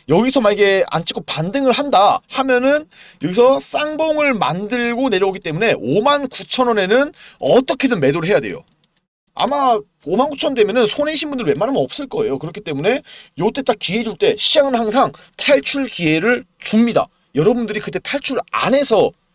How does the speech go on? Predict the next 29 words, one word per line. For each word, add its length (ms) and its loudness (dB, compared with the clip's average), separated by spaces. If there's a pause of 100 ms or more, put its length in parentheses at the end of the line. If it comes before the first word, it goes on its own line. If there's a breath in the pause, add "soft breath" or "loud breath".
(220)
항상 580 -8 (160)
이제 180 -16
난리가 300 -14
난 120 -20
거죠. 240 -20 (1000)
아, 60 -20 (140)
우리 280 -10
그렇게 240 -14
좀 220 -12
냉정하게 320 -6
생각합시다, 420 -10
진짜. 300 -16 (540 loud breath)
자, 100 -6
그리고 300 -4
지금 220 -2
같은 220 0
경우가 420 2
외국인들이 560 -4
많이 200 -2
사고 260 -8
있지만은 580 -8 (440 soft breath)
이제 80 -8
슬 640 0
개인분들이 540 -6
많이 180 0
들어갈 340 0
때란 220 -4
말이에요. 360 -12 (840)
맞잖아요. 460 -6